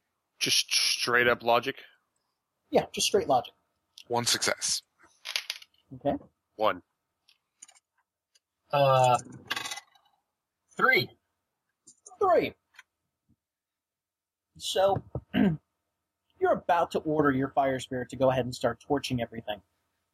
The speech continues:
Speaker 2: But then you remember. You've, you, you've seen what happens in a bog when something lights on fire in a con-, in a confined space. And how normally it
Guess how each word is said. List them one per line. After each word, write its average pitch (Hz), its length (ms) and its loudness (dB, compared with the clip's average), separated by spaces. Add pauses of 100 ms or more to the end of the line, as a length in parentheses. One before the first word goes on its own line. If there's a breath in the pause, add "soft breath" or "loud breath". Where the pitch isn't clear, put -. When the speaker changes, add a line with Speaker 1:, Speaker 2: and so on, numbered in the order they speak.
(840)
Speaker 2:
But - 140 -4
then 320 160 2
you 277 120 4
remember. 240 440 0 (2250)
You've, - 140 2 (120)
you, 226 160 2 (200)
you've 285 200 0
seen 285 320 2
what 139 140 4
happens 127 400 2
in 123 80 2
a 120 40 -4
bog 113 380 0 (300)
when 117 340 0
something 123 420 0
lights 139 280 2
on 123 240 2
fire 127 320 2
in 113 200 -10
a 113 40 -18
con-, 120 260 -10 (100)
in 135 120 -8
a - 20 -4
confined 127 480 0
space. - 560 0 (2250 loud breath)
And 202 120 4
how 220 180 2
normally 202 680 2
it 208 140 -2